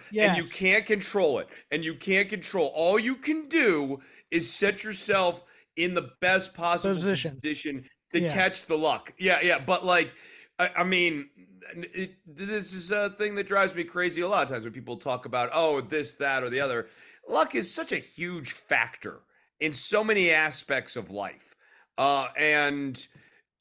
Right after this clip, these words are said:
Speaker 1: some people just aren't lucky, and it doesn't mean that they were failures. Like, like, they
Speaker 2: Some were
Speaker 1: and, and
Speaker 2: born,
Speaker 1: because they
Speaker 2: like, too early or too late to really
Speaker 1: Yeah.
Speaker 2: capitalize on their talents too, you know? I mean, there are people who would have,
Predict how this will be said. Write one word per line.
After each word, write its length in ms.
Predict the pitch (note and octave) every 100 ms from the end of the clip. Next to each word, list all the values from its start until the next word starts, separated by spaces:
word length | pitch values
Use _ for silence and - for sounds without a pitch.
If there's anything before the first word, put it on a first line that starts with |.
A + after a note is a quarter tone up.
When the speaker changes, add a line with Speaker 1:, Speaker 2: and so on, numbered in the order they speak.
| - _ - - C3+ -
Speaker 1:
some 360 | - G3 A3
people 720 | - G#3 G#3 G3 F#3 F#3 F3 - - - B2+
just 500 | - B2+ E3 E3+ - -
aren't 300 | E3 D#3+ C#3+
lucky, 500 | C3+ D#3 F#3 A2+ G2
and 100 | G#2
it 80 | G#2+
doesn't 280 | D3+ D#3+
mean 180 | C#3+ D3
that 160 | C#3+ C3
they 100 | C3+
were 140 | B2
failures. 920 | F#2+ - D3 D3 C#3+ C#3 C3+ B2+ A#2+ -
Like, 240 | C3+ C3
like, 380 | C#3+ - C#3 C3+
they 140 | D#3+
Speaker 2:
Some 240 | C#3+ A3+ D#4
were 80 | D#4+
Speaker 1:
and, 220 | A#3 E3
and 120 | B3
Speaker 2:
born, 200 | D4 D#4
Speaker 1:
because 120 | D4+
they 80 | D4
Speaker 2:
like, 360 | A#3+ B3 G#3 F#3+
too 260 | B3 C4+ -
early 360 | B3 C#4 D4
or 100 | C4+
too 360 | - C4 C#4 B3+
late 320 | B3+ D4 - A#3 F#3
to 220 | G#3+ G3
really 240 | G#3+ B3 -
Speaker 1:
Yeah. 120 | D4
Speaker 2:
capitalize 400 | B3+ B3 B3 A3+
on 100 | B3
their 120 | A#3
talents 640 | - F#3+ B3+ C4 F#3 -
too, 340 | - A#3 C4 F3+
you 120 | E3
know? 240 | D#3+ A3
I 60 | A#3
mean, 520 | F#3+ G3 G3 F3+ D#3
there 180 | F#3 A3
are 40 |
people 360 | A3+ B3+ B3+ A#3+
who 120 | A#3
would 140 | A3
have, 120 | A3